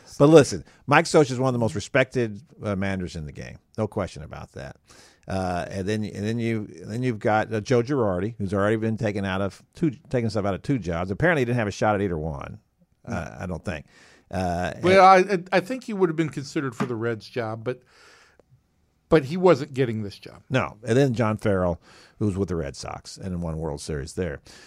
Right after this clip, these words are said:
Speaker 2: So, uh, I think what that tells you everything, that when all the people who are getting these jobs or interviewing for these jobs are guys who have no experience as managers at the major league level, and some of them no, no experience, uh, uh, managing anywhere.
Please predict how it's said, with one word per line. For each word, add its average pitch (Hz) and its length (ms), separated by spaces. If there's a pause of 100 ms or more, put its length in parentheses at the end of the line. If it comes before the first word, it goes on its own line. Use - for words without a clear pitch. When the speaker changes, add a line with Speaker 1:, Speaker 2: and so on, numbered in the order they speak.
(220)
Speaker 2:
So, 131 520
uh, 117 340
I 139 100
think 240 160
what 240 100
that 226 120
tells 214 220
you 180 80
everything, 151 460
that 98 180
when 117 160
all 131 240
the 214 60
people 180 280
who 143 80
are 135 120
getting 156 360
these 120 160
jobs 104 300
or 107 80
interviewing 139 420
for 107 140
these 92 180
jobs 87 320
are 101 80
guys 110 380
who 101 120
have 92 300
no 135 240
experience 87 520
as - 120
managers 76 680
at 92 140
the 82 80
major 107 280
league 67 180
level, 73 280
and 98 80
some 185 200
of 165 100
them 110 180
no, 120 220
no 131 220
experience, 135 400
uh, 107 160 (180)
uh, 95 40 (100)
managing 110 540 (180)
anywhere. 165 580